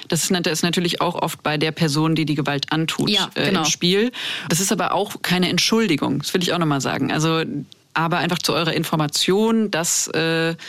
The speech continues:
Speaker 1: einfach Alkohol und Drogen, dass Gewalt einfach oft genau in Kontexten stattfindet, wo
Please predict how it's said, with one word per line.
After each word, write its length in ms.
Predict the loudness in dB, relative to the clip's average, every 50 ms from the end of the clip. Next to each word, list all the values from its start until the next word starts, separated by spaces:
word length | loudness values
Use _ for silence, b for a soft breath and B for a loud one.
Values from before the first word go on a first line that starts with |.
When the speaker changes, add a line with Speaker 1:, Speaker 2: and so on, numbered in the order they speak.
| B B B B B
Speaker 1:
einfach 260 | -2 0 0 0 0
Alkohol 460 | 0 -2 -2 0 2 2 2 2 2
und 120 | 2 0
Drogen, 600 | 0 2 2 2 4 4 2 2 2 2 0 -2 B B B B B B B -2
dass 140 | -2 0
Gewalt 260 | 0 0 0 0 0 0
einfach 220 | -2 -2 0 0
oft 240 | 0 -2 -2 -2 0
genau 160 | 0 0 0
in 80 | 0 -2
Kontexten 500 | -2 -2 0 0 0 0 0 0 0 0
stattfindet, 460 | 0 -2 -2 -2 -2 -2 -2 -2 -2 -2
wo 220 | -2 -2 -2 -2